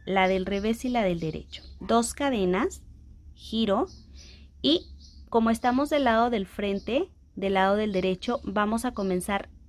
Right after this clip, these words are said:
con el puff. El puff lo vamos a colocar aquí arriba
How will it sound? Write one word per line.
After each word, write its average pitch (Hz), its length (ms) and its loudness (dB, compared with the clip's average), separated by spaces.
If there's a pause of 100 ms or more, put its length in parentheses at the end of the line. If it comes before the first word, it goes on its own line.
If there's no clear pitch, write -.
(200)
con 214 180 -2
el 208 160 -2
puff. 302 240 -2 (540)
El 214 160 0
puff - 280 -6
lo 220 120 2
vamos 202 320 0
a 220 80 -4
colocar 190 460 0
aquí 247 300 -2
arriba 220 420 0